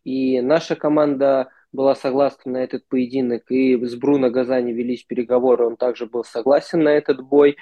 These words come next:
но, к сожалению, никто из нас не застрахован, мы можем получить травму и вылететь на определённый срок из тренировочного процесса, соревновательного также.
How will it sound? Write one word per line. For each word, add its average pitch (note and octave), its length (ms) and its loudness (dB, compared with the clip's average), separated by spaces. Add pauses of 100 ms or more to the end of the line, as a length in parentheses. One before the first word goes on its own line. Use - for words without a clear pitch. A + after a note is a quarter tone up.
(280)
но, D#3+ 400 4
к - 60 -6
сожалению, C#3+ 880 0 (180)
никто C3+ 300 -6
из C#3+ 100 0
нас C#3+ 260 -4
не C3+ 80 -6
застрахован, C#3+ 760 -2
мы C3 80 -2
можем C3 340 -2
получить C3+ 600 -6
травму D#3+ 560 2 (320)
и C3+ 180 -2
вылететь C3+ 480 -2
на B2 120 -6
определённый A#2+ 580 -4
срок C#3 500 0
из A#2 300 -6
тренировочного D3 720 0
процесса, B2 480 -4
соревновательного C3 880 -2
также. B2 480 -2